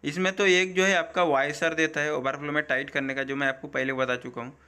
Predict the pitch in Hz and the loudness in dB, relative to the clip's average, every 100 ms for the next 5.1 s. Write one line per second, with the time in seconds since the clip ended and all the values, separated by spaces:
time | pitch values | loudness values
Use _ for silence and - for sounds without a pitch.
0 | _ _ - 135 160 - _ - - _ | _ _ -8 -8 -10 -14 _ -20 -20 _
1 | - 131 139 147 139 131 143 147 143 139 | -4 -2 -2 -2 0 0 -2 0 2 2
2 | 151 220 - 147 143 139 143 165 165 156 | -2 -8 -16 -14 -4 -2 2 2 4 4
3 | 143 151 - 143 156 190 190 180 196 311 | 2 -2 -2 0 0 0 2 2 2 2
4 | 175 180 156 151 160 180 135 110 120 151 | 0 0 2 2 4 2 0 -4 -6 -6